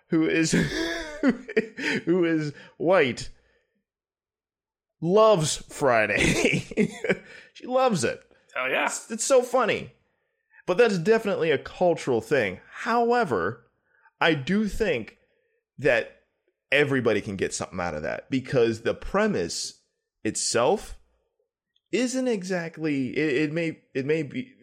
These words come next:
Speaker 1: star, like, basically mostly black, you know, all black characters. But the idea of you losing your job and just not having anything to do and just hanging with,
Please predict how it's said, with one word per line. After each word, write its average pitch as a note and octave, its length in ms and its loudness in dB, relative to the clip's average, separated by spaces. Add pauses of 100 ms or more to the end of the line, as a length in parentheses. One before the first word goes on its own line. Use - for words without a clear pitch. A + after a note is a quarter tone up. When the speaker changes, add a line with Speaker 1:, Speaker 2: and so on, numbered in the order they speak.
Speaker 1:
star, A2+ 340 -2
like, E2+ 400 -4
basically F#2+ 600 -4
mostly F2+ 580 -6
black, F#2 360 -8 (800)
you F#2 80 -12
know, E2+ 340 -8 (140)
all F2+ 520 -2 (200)
black F#2 520 -8
characters. G2+ 720 -2 (560)
But D3+ 120 2
the D#3 100 2
idea D#3 340 2
of D3+ 160 -4
you G#3+ 140 0
losing F3+ 420 0
your D3+ 120 -2
job A2 540 0 (720)
and C#3 160 0
just C3 160 0
not B2 320 0
having C#3 320 0
anything B2+ 520 -2
to A2+ 40 0
do F2+ 540 0 (280)
and A#2 120 -4
just A2 220 -4
hanging C#3+ 380 0
with, C3 240 0